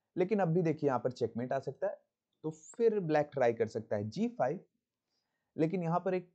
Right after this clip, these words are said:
कमाल की लाइन है क्वीन कैप्चर्स डी फ़ोर, पॉन कैप्चर करेगा, फिर बिशप कैप्चर्स डी फ़ोर चेक, किंग एच सेवन और रुक एच टू मेट। इसीलिए यहाँ पर किंग एच एट के बाद रुक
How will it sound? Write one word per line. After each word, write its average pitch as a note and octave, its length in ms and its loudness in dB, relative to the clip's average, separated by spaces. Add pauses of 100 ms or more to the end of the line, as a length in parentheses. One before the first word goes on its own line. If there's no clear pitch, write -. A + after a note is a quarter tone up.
(120)
कमाल C#3 420 2
की A#2 140 -2
लाइन G#2 280 0
है D#3+ 100 -6
क्वीन A#2+ 320 -4
कैप्चर्स A2 540 -6
डी A2 180 -4
फ़ोर, - 480 -18 (160)
पॉन A#2+ 200 -2
कैप्चर D3 360 -4
करेगा, E3 340 -2 (200)
फिर C3 100 -4
बिशप A2 320 -8
कैप्चर्स G2+ 500 -10 (240)
डी D3 240 2
फ़ोर G3 220 4
चेक, D#3 260 -2 (760)
किंग A#3 180 2
एच E3 140 2
सेवन A#2+ 320 -2 (140)
और B2+ 160 0
रुक C3+ 200 -2
एच - 260 -4
टू F3 80 -2
मेट। A2+ 220 -8 (960)
इसीलिए B3+ 240 0
यहाँ A3+ 140 2
पर A3+ 140 6 (420)
किंग G#3+ 180 2
एच C#3+ 180 4
एट A2 180 0
के G#2+ 120 -2
बाद G2+ 280 -2 (400)
रुक A2+ 360 -4